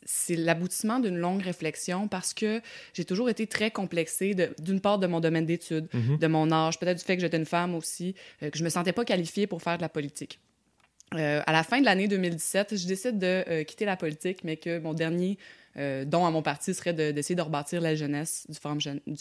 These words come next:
Speaker 1: l'aile jeunesse du Bloc québécois, qui était, euh, disons-le, assez, euh, à terre à ce moment-là,
Speaker 2: Ok.
Speaker 1: là.
Speaker 2: C'était ton dernier don ?
Speaker 1: Oui.
Speaker 2: Puis t'es toujours là ?
Speaker 1: Ben, je voulais m'en aller. Ben, il y a eu la crise au Bloc.
Speaker 2: <laughs> OK.
Speaker 1: Puis ça, je pensais pas que ça arriverait. Tu sais, je quittais la colline comme attachée de presse.
Speaker 2: Ouais.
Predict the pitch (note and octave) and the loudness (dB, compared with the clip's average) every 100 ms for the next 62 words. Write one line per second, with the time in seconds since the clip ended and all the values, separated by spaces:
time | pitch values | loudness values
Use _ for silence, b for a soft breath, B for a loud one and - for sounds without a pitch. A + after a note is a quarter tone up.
0 | - D3 C#3+ E3 D#3+ E3 E3 D#3 D#3+ D#3+ | -8 -6 0 0 2 0 -2 -4 -2 -4
1 | D3+ D3 A3 D4 - D#3 C#3+ - B B | -6 -4 -6 -6 -4 -2 -2 -6 B B
2 | B - B2 C3+ D3+ D3+ E3 D3+ - E3 | B -12 -10 -4 0 4 6 4 2 2
3 | E3 D3+ C#3+ D3 D#3+ E3 D#3+ D#3+ D3 C#3 | 4 4 2 0 0 0 -2 -2 -2 -2
4 | C#3 G3 G2+ A2 - D3 C#3 C3+ B2 E3 | -4 -4 -4 -6 0 4 6 6 8 8
5 | D3+ C#3+ A#2+ C#3+ G3 - b G3+ - E3 | 8 4 6 4 4 0 b 2 6 8
6 | E3 F3+ E3 D#3+ F#3+ C#4 - F#3+ G#3 G#3 | 10 10 10 10 10 8 8 8 10 8
7 | A#3 G#3 F#3+ G3 B3+ G#3+ F#3+ F#3+ G3+ G3 | 8 8 10 10 10 10 12 12 12 10
8 | A3 A3+ G#3 D4 E4 A3+ G#3 D#3 - - | 10 10 12 10 8 4 4 4 6 2
9 | A3+ - - - - E4 A#3 B3 A#3+ A3+ | -2 -6 -8 -10 -8 0 6 8 8 8
10 | A3+ C4 B3+ G#3+ G#3+ A3+ A4 F#4 - - | 6 6 6 8 6 4 2 4 2 2
11 | B3+ A3+ G#3+ A3+ A#3 G#3 F#3 F3+ E3+ - | 4 6 4 4 2 2 0 -2 -4 -4
12 | A3+ F#4 A#2+ | -2 4 4